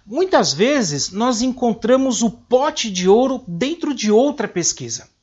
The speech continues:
Bom, espero que este vídeo tenha te ajudado. Consulte os livros que geralmente eu indico aqui nos vídeos. Deixe, por favor, suas críticas e sugestões e as suas dúvidas também.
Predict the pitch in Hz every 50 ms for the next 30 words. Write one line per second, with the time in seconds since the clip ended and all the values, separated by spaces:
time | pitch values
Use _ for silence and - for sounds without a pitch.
0 | _ _ _ _ _ - - - - - _ _ _ - 208 165 - - _ _
1 | _ _ _ _ - 208 - - - 277 311 330 311 - - 254 254 262 254 -
2 | 247 220 170 170 220 233 202 226 226 233 - 214 220 226 220 - 220 214 196 190
3 | 175 156 135 131 117 120 117 _ _ _ _ _ _ - 226 226 214 220 - -
4 | 262 285 294 277 294 - - 220 226 226 202 147 123 131 135 143 190 226 247 233
5 | 180 156 156 139 135 127 117 - - - - 190 185 151 131 135 196 220 226 214
6 | 185 151 143 156 180 214 214 202 - - 170 175 185 180 165 131 135 165 202 196
7 | - 202 175 - - - - 214 233 240 214 175 147 131 127 127 127 120 110 117
8 | 113 110 - - _ _ _ _ - - - - _ - 175 254 294 302 285 -
9 | - 165 - - 277 269 - - 262 214 160 180 208 226 202 165 - - 208 196
10 | 190 - - - 196 202 247 240 240 - - 196 185 156 156 151 - - 143 139
11 | 135 131 135 151 147 - - 151 139 147 190 240 - - - - - - - _
12 | - 240 311 339 359 320 269 - - 302 330 302 208 143 127 120 180 254 311 330
13 | 254 220 185 165 160 151 - - 185 175 160 147 131 131 123 104